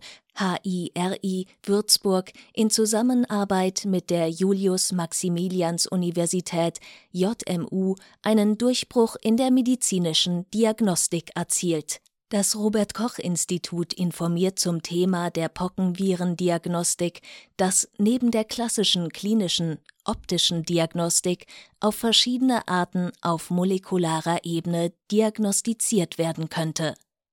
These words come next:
Der zurzeit sensitivste und schnellste Nachweis von Pockenviren ist der Nachweis der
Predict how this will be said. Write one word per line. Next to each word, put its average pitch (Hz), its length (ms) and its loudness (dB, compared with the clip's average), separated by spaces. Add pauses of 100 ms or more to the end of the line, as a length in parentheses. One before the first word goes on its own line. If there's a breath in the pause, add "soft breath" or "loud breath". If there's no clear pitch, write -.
(280)
Der 208 180 6
zurzeit 214 560 0
sensitivste 220 1040 0
und 165 220 -6
schnellste 180 500 0
Nachweis 165 640 -2
von 175 460 -4
Pockenviren 175 800 -6 (340 loud breath)
ist - 240 -2
der 226 120 0
Nachweis 240 680 -4
der 202 320 0